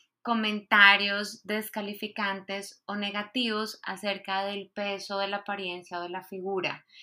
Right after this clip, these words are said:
Estas críticas comunes que hacemos hacia nosotros mismos o hacia los demás afectan muchísimo,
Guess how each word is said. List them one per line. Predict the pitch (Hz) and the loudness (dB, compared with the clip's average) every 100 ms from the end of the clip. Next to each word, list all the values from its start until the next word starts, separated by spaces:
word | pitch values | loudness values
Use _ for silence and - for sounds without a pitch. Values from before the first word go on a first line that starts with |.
| - | -10
Estas | 208 208 - 214 208 - | -6 -4 4 4 4 -8
críticas | 254 247 247 226 240 233 - | -2 -2 -4 -8 -4 -4 -4
comunes | 240 226 214 190 180 | -6 -4 -4 -6 -8
que | - | -10
hacemos | 208 214 185 190 | -6 -6 -6 -6
hacia | 202 208 | -6 -6
nosotros | 196 196 196 190 190 | -6 -10 -10 -10 -6
mismos | 233 226 208 208 - | -6 -6 -8 -8 -6
o | 202 | -8
hacia | 196 180 | -6 -10
los | 180 175 | -12 -10
demás | 180 175 170 - - - - | -4 -2 -2 -6 -20 -20 -2
afectan | 214 - 220 - 208 208 | -2 0 -8 -4 -4 -2
muchísimo, | 233 226 - 226 208 - 190 185 180 | -4 -4 -6 -4 -6 -8 -8 -8 -8